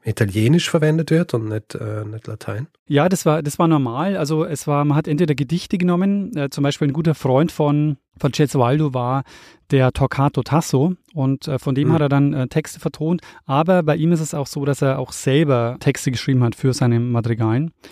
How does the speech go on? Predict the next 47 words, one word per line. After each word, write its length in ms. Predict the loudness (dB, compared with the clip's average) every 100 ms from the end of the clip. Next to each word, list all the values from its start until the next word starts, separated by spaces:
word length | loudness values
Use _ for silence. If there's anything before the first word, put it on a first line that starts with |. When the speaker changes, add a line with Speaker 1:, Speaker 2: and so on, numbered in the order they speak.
| -20 _ _
Speaker 2:
oder 120 | -2
Speaker 1:
Mhm. 40 | 0
Speaker 2:
für 60 |
seine 180 | 2 2
Madrigale. 600 | 2 0 0 2 2 0 -2 -18 -20 -20 -20 _ _ _ 2
Und 400 | 4 4 2 -8 -16
was 240 | -8 -4 0
man 100 | 2
bei 100 | 4
ihm 180 | 4
immer 160 | 6 4
sagt 260 | 2 0 2
oder 160 | 0
was 140 | 0 0
man 100 | 0
bei 140 | -2
Gesualdo 420 | -4 -2 -2 -2
sagt 240 | -4 -6 -4
als 540 | -4 -2 -4 -8 -14
Kennzeichen, 640 | -2 0 0 0 -2 -2 0
warum 300 | 0 2 4
er 80 | 2
diese, 340 | 2 0 0 -4 -20 -20 _
diese 180 | -4 -4
unerwarteten 560 | 2 2 2 0 0 -2
oder 160 | -4
vielen 240 | -2 -2 -2
Tonartwechseln 680 | -2 -2 -2 -6 -6 -4 -4
hat, 100 | -6 -12 -20 _
ist, 220 | -6 -2
dass 160 | 0 2
er 180 | 0 -2 _ _ _
sehr 340 | -6 2 4
nah 220 | 6 4
am 100 | 2
Text 320 | -2 -4 -6 -12
bleibt. 480 | -12 -12 -16 -20 -10
Also 200 | -4 -2
in 100 | 0
dem 140 | 2 2
Moment, 460 | 4 4 2 -4 -4
man 240 | 0 2
hört 180 | 2 -2
es 100 | -4
ganz 140 | -2
am 100 | 0
Anfang, 320 | -2 -4 -4